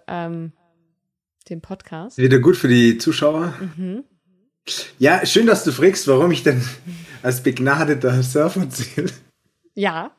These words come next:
Speaker 2: <laughs> Ja. Guck mal, ich zeig, ich zeig jetzt hier kurz ein paar Bilder.
Speaker 1: Mhm.
Speaker 2: Ich war mal auf so einem spanischen Festival und letztens, ähm, hat ein Kumpel mal gefragt, mit dem ich dort war, wo das war und so.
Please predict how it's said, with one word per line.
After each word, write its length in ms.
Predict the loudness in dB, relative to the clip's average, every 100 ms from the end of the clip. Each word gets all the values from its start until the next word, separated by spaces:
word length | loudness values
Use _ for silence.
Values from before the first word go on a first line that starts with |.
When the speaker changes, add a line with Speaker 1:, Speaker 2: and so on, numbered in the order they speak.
| _ _ _ _ _
Speaker 2:
<laughs> 120 | -2 -2 -10 -18 _ _ _ _ _ _ _ _ _ _ _ _ _ _ _ _ _ _ _ _ _ _ _ _ _ _ _
Ja. 340 | -12 -12 -14 _ _ _
Guck 140 | 4
mal, 300 | 4 2 -2 _ _ _ -18
ich 140 | -4
zeig, 240 | 0 0 -2
ich 80 | -2
zeig 180 | 0
jetzt 120 | 0 -2
hier 100 | -2
kurz 180 | -4
ein 60 | -6
paar 120 | -6
Bilder. 420 | 0 0 0 -4 -10
Speaker 1:
Mhm. 180 | -12 -12
Speaker 2:
Ich 100 | -6
war 100 | -2
mal 120 | 0 0
auf 100 | 0
so 160 | -4
einem 260 | -6 -6 -10 _ _ _ _ _ _ _ _ _
spanischen 680 | -10 -2 0 0 -2 -4 -4
Festival 640 | -6 -8 -8 -8 -6 -8 -10 -20 _ _ _ -8
und 120 | -2
letztens, 600 | -2 -2 -2 -4 -6 -16 _ _ _ _ _ _ _ _ _ -10
ähm, 440 | -6 -2 0 -2 -4
hat 180 | -10
ein 60 | -4
Kumpel 300 | -2 0 2
mal 140 | 2
gefragt, 440 | 2 0 -2 -4 -4
mit 100 | -4
dem 80 | -4
ich 60 |
dort 180 | -4 -4
war, 200 | -4 -4
wo 80 | -6
das 200 | -8 -4
war 180 | 0 2
und 100 | 2
so. 280 | 0 0 -2